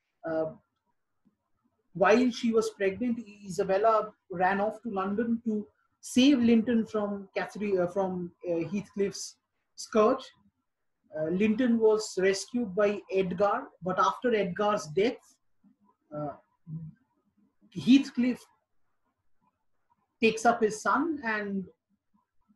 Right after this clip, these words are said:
uh, helps him grow. Linton dies of tuberculosis at a very tender age.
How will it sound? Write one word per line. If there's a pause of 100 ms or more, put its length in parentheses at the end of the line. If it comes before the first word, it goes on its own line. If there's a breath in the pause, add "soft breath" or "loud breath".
(400)
uh, (680)
helps
him
grow. (3500)
Linton
dies
of
tuberculosis
at
a
very
tender
age.